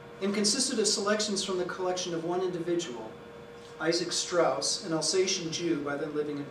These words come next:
Paris. No installation photographs survive, but a catalog in-, introducing the exhibit and containing individual item descriptions, all numbered in sequence,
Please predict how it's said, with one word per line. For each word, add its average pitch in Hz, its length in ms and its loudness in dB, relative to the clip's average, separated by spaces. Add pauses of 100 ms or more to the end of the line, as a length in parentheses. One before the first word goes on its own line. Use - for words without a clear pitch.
Paris. 151 540 -4 (1700)
No 240 260 6
installation 196 600 2
photographs 165 580 -2
survive, 143 600 -2 (840)
but 185 160 4
a 170 40 0
catalog 208 560 2
in-, 175 200 -2
introducing 202 480 -4
the 156 120 0
exhibit 147 500 -4
and 165 140 -6
containing 180 580 -4
individual 180 760 -2
item 170 300 -4
descriptions, 143 880 -6 (340)
all 185 240 2
numbered 175 400 2
in 139 100 -6
sequence, - 680 -6